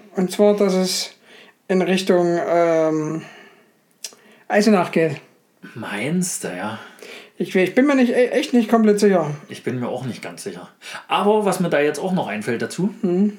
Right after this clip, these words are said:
Speaker 2: also derjenige kann sich ja vielleicht trotzdem noch mal melden.
Speaker 1: Mhm.
Speaker 2: <laughs> Aber noch mal ganz kurz zur letzten Folge hingehend. Wir haben
Speaker 1: Mhm.
Speaker 2: doch da so einen kleinen Aufruf gemacht.
Speaker 1: Aufruf gemacht?
Speaker 2: Wisst ihr noch, was wir da gemacht haben?
Speaker 1: Bin mir nicht mehr sicher.
Speaker 2: Na, dass man mit den zehn Abonnenten
Speaker 1: Ach so,
Speaker 2: geht.
Speaker 1: ja, die Geschichte.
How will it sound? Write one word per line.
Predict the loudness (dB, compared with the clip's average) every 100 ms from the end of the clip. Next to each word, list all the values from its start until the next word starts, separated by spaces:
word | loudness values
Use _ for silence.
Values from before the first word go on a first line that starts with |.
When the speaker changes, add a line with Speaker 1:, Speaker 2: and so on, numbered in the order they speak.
| -10
Speaker 2:
also | -8 -4
derjenige | -2 -2 -2 -2
kann | -2 -2
sich | -2
ja | -2
vielleicht | -2 -2
trotzdem | -6 -4
noch | -4
mal | -4
melden. | -2 -2 -4 -6 0
Speaker 1:
Mhm. | 2 2 0 -10 -6 -4 -4
Speaker 2:
<laughs> | -8 -16 -16 -10
Aber | -2 0 2 0 0
noch | 0 2
mal |
ganz | 2 0
kurz | 0 -2
zur | 0
letzten | -2 -2 -2
Folge | 0 0
hingehend. | -2 -2 -2 -2 -6 -16 _
Wir | 0
haben | 2
Speaker 1:
Mhm. |
Speaker 2:
doch | 4
da | 2 0
so | 0 -2
einen | -2
kleinen | -2 -2
Aufruf | 0 0 -2 -6
gemacht. | -6 -10 -14 -20 _ _ _ 0
Speaker 1:
Aufruf | 2 4 2
gemacht? | 2 0 -2
Speaker 2:
Wisst | -2 -2
ihr | 0
noch, | 0
was | 0
wir | -2
da | -4
gemacht | -4 -8 -10
haben? | -12 -14 _ _ -20 -20 -6
Speaker 1:
Bin | -2
mir | 0
nicht | 0
mehr | 0
sicher. | 0 0 0 -4 -16 -20 _ _
Speaker 2:
Na, | -8 -2 -2 -2
dass | -4 -4
man | -2 -2
mit | -2
den | -2
zehn | -2 -4
Abonnenten | -2 -2 -2 0
Speaker 1:
Ach | 0
so, | 4 4
Speaker 2:
geht. | 4
Speaker 1:
ja, | 4
die | 2 2
Geschichte. | 2 0 -4